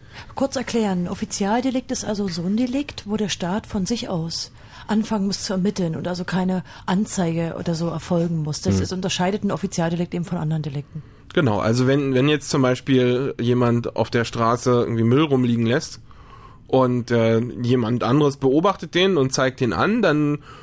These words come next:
Speaker 2: müssten die das auch machen, äh, müssen die das auch bearbeiten.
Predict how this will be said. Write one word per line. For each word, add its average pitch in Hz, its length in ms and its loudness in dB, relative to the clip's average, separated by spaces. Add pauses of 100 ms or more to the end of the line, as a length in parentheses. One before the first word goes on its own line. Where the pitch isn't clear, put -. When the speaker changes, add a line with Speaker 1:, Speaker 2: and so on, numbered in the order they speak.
(180)
Speaker 2:
müssten 156 480 2
die 139 80 2
das 127 180 2
auch 202 460 0
machen, 156 460 2 (300)
äh, 143 80 2
müssen 139 200 2
die 139 40 4
das 120 120 0
auch 165 160 2
bearbeiten. 131 680 0